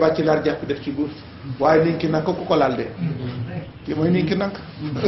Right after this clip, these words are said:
<laughs> Moom boo ko xool, ninki nanka boo ko xoolee de su la xoolee nga dee. Waaw. <laughs> Kon la ko jàppee. <laughs> Moo tax nag jaani, jaani ñàngoor dama ngaa jënd, xam nga, xam nga, xam nga jàpp kat jaani. Am na daal bu ñu def, jaan ji dañuy def népp.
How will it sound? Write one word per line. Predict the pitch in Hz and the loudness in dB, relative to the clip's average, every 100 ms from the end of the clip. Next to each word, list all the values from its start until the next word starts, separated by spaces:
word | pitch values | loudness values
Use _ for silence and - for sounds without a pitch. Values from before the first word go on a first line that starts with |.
| - 233 - | 0 0 -2
<laughs> | - - 202 - - - - - | 0 2 2 -2 -8 -8 -8 2
Moom | 208 294 | 6 8
boo | 302 | 8
ko | 302 285 | 8 6
xool, | 269 302 - - - | 6 6 6 -4 -4
ninki | 196 302 285 | 2 4 6
nanka | 269 269 | 6 6
boo | 269 | 8
ko | 269 | 10
xoolee | 269 262 | 10 10
de | 254 269 | 10 8
su | 285 | 8
la | |
xoolee | 294 262 | 8 8
nga | 247 | 8
dee. | 185 - - - 175 135 170 165 123 135 | 6 0 -4 -4 -2 0 0 0 0 6
Waaw. | 190 254 247 - - - 208 | 8 8 4 -2 -4 0 0
<laughs> | - - - - | 0 -6 -10 -10
Kon | - 277 | 0 6
la | 277 | 8
ko | 269 233 | 8 8
jàppee. | 240 240 240 254 - 190 165 170 185 | 8 8 8 6 4 -2 -4 2 4
<laughs> | - 247 202 - - - - | 6 6 2 -4 -14 -12 2
Moo | 202 269 | 6 8
tax | 262 | 8
nag | 247 269 - 185 | 8 6 2 4
jaani, | 254 262 254 233 | 6 6 4 4
jaani | 254 262 | 4 4
ñàngoor | 254 233 | 4 4
dama | 233 240 | 4 4
ngaa | 247 202 | 4 6
jënd, | 226 220 220 226 | 6 4 4 4
xam | 254 | 6
nga, | 247 233 - | 6 6 4
xam | 262 | 6
nga, | 262 226 - | 8 8 6
xam | 254 | 4
nga | 240 | 6
jàpp | 202 196 | 6 4
kat | 202 | 4
jaani. | 175 139 - - - - - | 4 4 -2 -8 -8 -8 -2
Am | 214 262 | 4 6
na | 254 | 8
daal | 233 | 8
bu | 226 | 6
ñu | 233 | 4
def, | 226 214 190 | 4 2 4
jaan | 226 226 | 4 4
ji | |
dañuy | 208 220 202 | 6 6 6
def | 208 202 | 6 8
népp. | 262 | 6